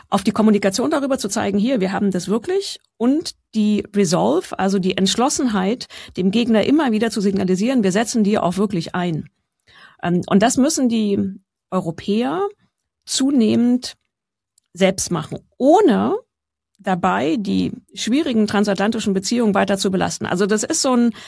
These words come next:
so ein Balance-Act. Was die Europäer meiner Einschätzung von außen nach gerade probieren, ist sowohl die Euro-, die Amerikaner in der europäischen Verteidigung zu halten.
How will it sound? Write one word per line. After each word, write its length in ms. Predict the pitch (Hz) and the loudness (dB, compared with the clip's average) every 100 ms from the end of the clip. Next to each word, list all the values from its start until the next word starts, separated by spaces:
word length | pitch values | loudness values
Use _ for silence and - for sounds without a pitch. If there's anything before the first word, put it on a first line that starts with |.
| - | -16
so 140 | - 226 | 0 4
ein 100 | 214 | 6
Balance-Act. 1000 | 214 208 233 262 - - 135 - - - - - - | 6 4 2 0 -2 -8 -12 -12 -18 -18 -20 -20 -4
Was 160 | 202 233 | 0 2
die 160 | - - | 2 4
Europäer 800 | 226 226 - 233 233 220 214 208 - _ _ _ _ | 2 0 -2 2 2 2 0 -2 -10 _ _ _ _
meiner 280 | 190 185 196 | -4 0 2
Einschätzung 420 | 214 214 202 190 | 2 2 0 -2
von 160 | 196 190 | -2 -2
außen 420 | 247 381 - 226 | 0 -2 0 0
nach 360 | - - - - - | 0 -4 -8 -12 -8
gerade 420 | 190 165 202 202 | -6 -4 -2 -4
probieren, 720 | - 180 180 294 294 208 285 453 _ _ _ _ | -4 -4 0 2 2 0 0 -6 _ _ _ _
ist 200 | - - | -4 -2
sowohl 540 | - 202 165 240 370 370 | 0 0 2 2 4 2
die 180 | 262 - | 2 2
Euro-, 260 | 214 196 | 2 0
die 200 | 196 214 - | -4 0 2
Amerikaner 720 | 220 220 202 208 214 196 196 | 2 2 -2 0 2 2 0
in 180 | 277 339 | 2 4
der 160 | 302 - | 4 2
europäischen 680 | 196 196 220 220 214 202 | 0 -2 -2 0 0 0
Verteidigung 640 | 196 196 196 196 196 180 - | -2 -4 -2 0 0 -2 -2
zu 240 | 180 - | -6 -2
halten. 300 | 190 190 | -2 -2